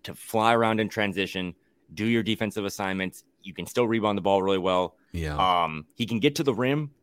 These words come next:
Speaker 1: You know, his shot wasn't falling, but I think he's now a little too hard. It's like, dude, you're twenty still. Like,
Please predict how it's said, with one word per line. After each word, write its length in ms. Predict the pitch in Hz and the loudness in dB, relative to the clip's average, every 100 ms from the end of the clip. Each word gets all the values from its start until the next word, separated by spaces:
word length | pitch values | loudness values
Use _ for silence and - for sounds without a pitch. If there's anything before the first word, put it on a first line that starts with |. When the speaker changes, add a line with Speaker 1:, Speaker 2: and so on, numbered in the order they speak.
| - | -8
Speaker 1:
You 80 | 107 | -2
know, 80 | 107 | -2
his 100 | - | 2
shot 260 | 120 117 | 4 6
wasn't 240 | 113 110 104 | 4 0 0
falling, 240 | 107 110 | 0 2
but 100 | 107 | 2
I 40 | |
think 160 | 104 160 | 0 -4
he's 180 | 165 123 | -6 -2
now 200 | 127 110 | 0 0
a 20 | |
little 240 | 98 101 | 0 -2
too 260 | - - 127 | -4 -6 -4
hard. 160 | 127 - | -4 -4
It's 120 | - | -6
like, 100 | 135 | -4
dude, 160 | 160 | -2
you're 80 | 156 | -4
twenty 460 | 156 - 143 170 123 | -6 -8 -2 0 0
still. 480 | - - 98 98 95 | -4 0 2 2 2
Like, 240 | 90 - | 0 -2